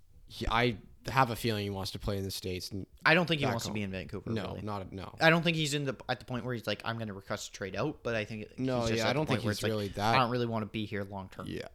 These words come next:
Speaker 1: exactly. And then he'll leave for nothing, and we've seen that happen before with, like, Toffoli, Markstrom, all, like, I don't know.
Speaker 2: I think
Speaker 1: Tanev even.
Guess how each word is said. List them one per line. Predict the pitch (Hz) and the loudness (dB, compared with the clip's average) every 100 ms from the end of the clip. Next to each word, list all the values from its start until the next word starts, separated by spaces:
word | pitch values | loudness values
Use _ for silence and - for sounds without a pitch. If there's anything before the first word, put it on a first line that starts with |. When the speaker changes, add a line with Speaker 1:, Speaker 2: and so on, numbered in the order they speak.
| - | -16
Speaker 1:
exactly. | - - - - - - - - - 101 | -14 -12 -12 -14 -20 -20 -20 -20 -16 -8
And | 107 | -6
then | 104 104 95 | -4 -6 -6
he'll | 107 101 | -6 -6
leave | 101 98 | -8 -8
for | 104 | -6
nothing, | 101 98 117 123 127 - | -6 -4 -4 -4 -6 -12
and | 95 95 | -8 -6
we've | 95 | -4
seen | - 107 98 95 | -2 -2 0 -2
that | 98 | -2
happen | 101 101 104 | 0 0 -2
before | 104 98 104 101 104 127 | -4 -6 -6 -4 -4 -8
with, | - - | -14 -18
like, | 92 104 | -16 -14
Toffoli, | 92 - 98 98 98 | -16 -12 -10 -6 -6
Markstrom, | 95 95 - 107 98 98 95 | -6 -6 -6 -4 -2 -2 -4
all, | 92 95 95 92 | -6 -4 -6 -6
like, | 104 - - - - - - - - - - - | -10 -10 -14 -14 -12 -10 -10 -12 -16 -18 -18 -10
I | |
don't | 80 - - | -10 -6 -2
know. | - - - - - | -2 -2 -12 -12 -4
Speaker 2:
I | 151 | -2
think | 175 - - - | 2 2 0 -12
Speaker 1:
Tanev | - - 92 95 92 | -8 -4 0 0 -2
even. | 95 95 95 | -6 -8 -8